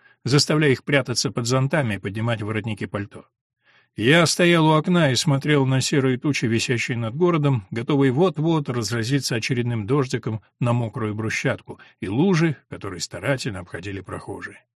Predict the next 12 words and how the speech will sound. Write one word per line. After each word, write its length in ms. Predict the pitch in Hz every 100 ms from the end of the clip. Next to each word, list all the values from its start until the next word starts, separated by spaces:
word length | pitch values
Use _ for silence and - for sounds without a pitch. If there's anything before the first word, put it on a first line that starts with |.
| _
Почти 320 | 175 - 262
год, 280 | 196 208 -
как 220 | 165 139
я 100 | 156
нахожусь 500 | 151 - 139 143 127
в 60 | 139
этом 240 | 127 123
времени. 500 | 117 113 90 82 78 - _ _ _ _ _ _ _ - -
Хм, 380 | 185 160 101 82 _ -
как-то 320 | 156 - 170
странно 800 | - - 135 143 139 127 117 92 -
звучит. 640 | 117 110 123 113 120 107